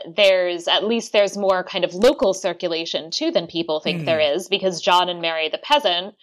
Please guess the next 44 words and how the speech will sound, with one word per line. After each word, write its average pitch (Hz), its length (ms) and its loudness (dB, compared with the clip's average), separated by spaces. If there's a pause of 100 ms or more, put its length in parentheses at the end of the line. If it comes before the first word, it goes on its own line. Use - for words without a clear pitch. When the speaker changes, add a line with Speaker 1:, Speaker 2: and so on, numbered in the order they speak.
(280)
Speaker 1:
might 175 320 2
decide 175 460 2
that 170 240 6
actually 190 440 4
let's 175 280 0
place 170 580 -2
John 170 380 0
Junior 226 680 4 (480)
in 180 360 2
apprenticeship, 214 840 0
and 180 160 2
if - 100 -2
we're, 180 140 -2 (160)
uh, 160 200 4
so 180 160 -2
that, 160 280 0
you 175 80 -4
know, 151 120 -6
he 156 140 -6
could 151 140 -6
do 156 100 -4
something 196 260 0
else 330 220 2
perhaps, 165 500 2
uh, 208 40 4
and 165 320 2
if 170 100 -4
we're 185 60 -4
going 175 200 0
to - 60 -6
place 165 460 0
John 170 320 0
Junior 208 360 2
in 175 120 2
apprenticeship 180 680 -2
so 190 140 -2
he 170 100 -6
can 175 160 -4
learn 160 280 -4
to - 120 -6
be 156 280 -4
a 160 100 2
weaver, 190 680 2
then, 170 380 0